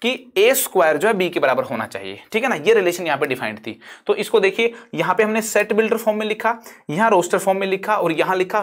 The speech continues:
विजुअल रिप्रेजेंटेशन यहां पे इसकी लिखी है, ठीक है ना। तो देखिए, रिलेशन दो सेट्स के बीच में होती है, दो सेट्स के एलिमेंट्स के बीच में होती है, करेक्ट है, दो सेट्स के एलिमेंट्स के बीच में रिलेशन होती है। और लिखने के तीन तरीके हैं रिलेशन को,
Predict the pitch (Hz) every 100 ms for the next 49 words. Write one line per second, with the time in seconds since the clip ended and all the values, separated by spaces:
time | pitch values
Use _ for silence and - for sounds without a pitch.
0 | 135 156 156 214 160 143 131 120 120 147
1 | 127 120 127 - 147 107 - 110 - 185
2 | 214 - - - - - 262 - 165 196
3 | 147 147 185 214 269 202 202 208 175 -
4 | 202 190 190 202 190 196 214 190 202 196
5 | - - 156 156 175 185 220 196 202 202
6 | 196 196 208 214 - _ - - - -
7 | 208 214 226 - - - 151 214 240 220
8 | - 247 175 185 220 - 214 208 202 190
9 | 196 208 196 208 208 214 - - - -
10 | 240 240 - _ _ - 185 190 208 247
11 | 285 220 202 170 123 127 127 139 120 113
12 | 113 117 113